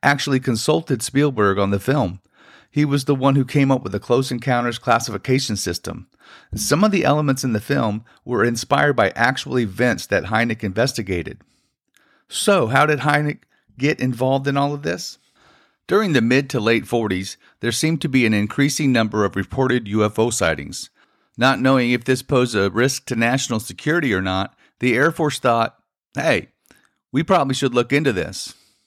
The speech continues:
Our job, after all, is national security." So they started Project Saucer. They later renamed it Project Sign. Its purpose was to collect, evaluate,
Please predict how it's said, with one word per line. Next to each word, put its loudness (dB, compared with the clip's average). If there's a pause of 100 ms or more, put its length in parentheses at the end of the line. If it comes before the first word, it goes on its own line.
(420)
Our 4
job, 2
after 2
all, 2
is -6
national -4
security." -4 (580)
So -8
they 0
started 0
Project 0
Saucer. -2 (560)
They -2
later 2
renamed 0
it -6 (340)
Project -2
Sign. -6 (580)
Its 0
purpose 0 (400)
was 0
to -4
collect, -2 (120)
evaluate, 2